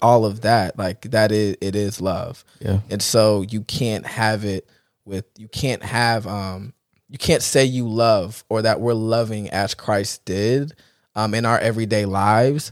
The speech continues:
Speaker 1: Um, even if, you know, it is looking as if it is, like, just forgiveness
Speaker 2: Yeah.
Speaker 1: and grace.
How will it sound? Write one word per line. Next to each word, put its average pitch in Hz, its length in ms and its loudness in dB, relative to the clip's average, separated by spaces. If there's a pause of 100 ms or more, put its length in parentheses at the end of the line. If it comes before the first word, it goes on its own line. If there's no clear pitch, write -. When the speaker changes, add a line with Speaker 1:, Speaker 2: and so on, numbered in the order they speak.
(100)
Speaker 1:
Um, 107 240 0
even 151 300 0
if, 175 240 2
you 190 80 0
know, 110 340 4 (380)
it 113 140 0
is 123 460 6
looking 113 340 0
as 104 300 0
if 104 160 -4
it 101 80 0
is, 98 180 0
like, 95 140 -2
just 104 200 -4
forgiveness 101 840 0
Speaker 2:
Yeah. 98 140 4
Speaker 1:
and 95 100 2
grace. 107 680 2